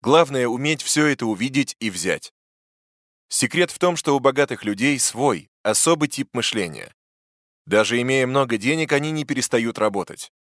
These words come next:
Если у такого человека отнять все деньги, через полгода он снова станет богатым.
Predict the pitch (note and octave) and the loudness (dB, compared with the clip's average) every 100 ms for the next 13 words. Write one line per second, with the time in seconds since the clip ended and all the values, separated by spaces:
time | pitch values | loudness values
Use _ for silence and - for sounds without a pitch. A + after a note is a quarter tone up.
0 | _ _ _ - G2+ G2 A#2 A#2 C3 E3+ | _ _ _ -2 -2 0 0 0 0 0
1 | D3+ D3+ C#3+ D3 C#3+ C3+ D3+ C#3 - A#2 | 0 2 4 4 0 -2 -2 -4 0 -2
2 | G2 B2 C#3+ D#3 C#3 C3 B2 - B2 A#2 | 0 0 -2 -4 -2 -2 -2 0 -2 2
3 | D#3 D3+ C#3+ B2 A#2+ C#3 D#3 - G#2 G2+ | 4 4 2 0 0 0 2 2 2 0
4 | F2+ A#2 G2+ F2 B1+ A1+ | 2 2 2 -2 -6 -14